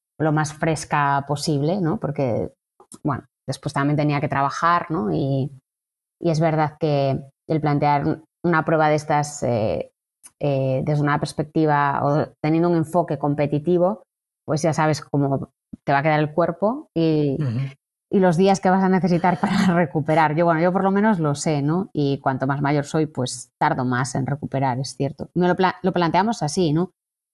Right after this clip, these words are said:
Speaker 1: Lo planteamos hacerlo, eh, en, en un grupo de, o sea, un grupo de dos, por una pareja, eh, Jordi Valls y yo, y hacerlo, eh,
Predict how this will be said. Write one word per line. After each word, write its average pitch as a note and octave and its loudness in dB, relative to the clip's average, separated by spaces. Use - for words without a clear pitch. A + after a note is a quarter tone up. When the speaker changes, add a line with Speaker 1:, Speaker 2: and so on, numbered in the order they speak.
Speaker 1:
Lo G3 2
planteamos F#3 2
hacerlo, F#3 2
eh, E3 2
en, D#3+ 0
en D#3 0
un D3+ 0
grupo E3+ 0
de, D3+ 0
o D#3 -2
sea, C#3+ 2
un D3 2
grupo D#3 0
de D3+ 2
dos, A#3 0
por - -4
una D3 0
pareja, F3+ -2
eh, C#3+ 0
Jordi E3 2
Valls D#3 0
y E3 0
yo, B3 0
y B3 6
hacerlo, A3+ 4
eh, C#3 0